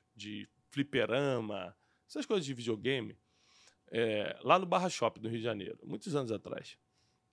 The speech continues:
Eu era garoto. E aí te reuniu com os amigos da igreja, adolescentezinhos da igreja, eu devia ter uns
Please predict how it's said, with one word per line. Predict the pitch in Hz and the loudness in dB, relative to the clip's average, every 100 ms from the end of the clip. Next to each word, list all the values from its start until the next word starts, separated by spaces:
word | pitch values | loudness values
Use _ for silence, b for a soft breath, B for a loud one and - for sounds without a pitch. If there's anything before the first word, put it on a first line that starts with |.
| _ | _
Eu | 104 | -2
era | 107 | 2
garoto. | 113 104 107 - _ _ _ _ _ b b b - | 2 2 -4 -10 _ _ _ _ _ b b b 4
E | 170 | 6
aí | 196 | 6
te | 185 | 6
reuniu | 160 147 127 127 | 4 4 4 0
com | - | 0
os | 120 | 0
amigos | 113 110 107 107 104 120 | 2 2 0 0 -6 0
da | 117 | 0
igreja, | 113 120 165 123 | 2 6 6 6
adolescentezinhos | 113 120 117 - 123 117 110 110 | 6 6 6 2 0 0 0 4
da | 127 | 4
igreja, | 135 185 160 113 | 6 6 6 2
eu | |
devia | 104 110 | 0 0
ter | 120 | -2
uns | 107 - | -4 -6